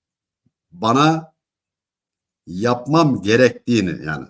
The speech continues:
kader olarak yazdığı, zaten hadis de kader bölümünde geçer. E, "yazdığı şeyi yaptığım için beni nasıl suçlarsın sendir?" Yani Allah bana, ben daha yaratılmadan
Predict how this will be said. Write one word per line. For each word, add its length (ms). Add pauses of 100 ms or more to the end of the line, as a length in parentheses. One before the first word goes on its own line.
kader 320
olarak 440
yazdığı, 640
zaten 320
hadis 320
de 120
kader 340
bölümünde 380
geçer. 580 (960)
E, 60
"yazdığı 760
şeyi 380
yaptığım 500
için 420
beni 220
nasıl 280
suçlarsın 520
sendir?" 560 (1400)
Yani 480 (560)
Allah 560 (320)
bana, 720
ben 380
daha 240
yaratılmadan 920